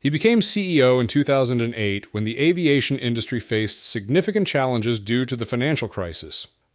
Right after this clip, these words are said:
Under Joyce's leadership, Qantas faced many difficulties, including job cuts and reporting its first financial loss since privatization in twenty twelve. Although the cost-cutting measures were not popular, Joyce was considered a skillful executive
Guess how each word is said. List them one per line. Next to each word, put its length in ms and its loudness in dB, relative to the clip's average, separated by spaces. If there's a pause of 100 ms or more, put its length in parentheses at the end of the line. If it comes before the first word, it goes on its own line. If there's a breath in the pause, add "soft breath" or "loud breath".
Under 220 4
Joyce's 420 2
leadership, 640 -2
Qantas 380 0
faced 280 2
many 280 0
difficulties, 680 -4 (160)
including 400 -2
job 320 0
cuts 400 -2
and 200 -4
reporting 420 -2
its 160 -4
first 340 -4
financial 480 -2
loss 400 -2 (120)
since 280 -6
privatization 880 -2
in 180 -4
twenty 300 -8
twelve. 520 -6 (260)
Although 220 0
the 100 -2
cost-cutting 580 2
measures 360 -2
were 100 -4
not 180 -4
popular, 520 -6 (400 soft breath)
Joyce 320 2
was 160 0
considered 440 0
a 60 2
skillful 540 0
executive 540 0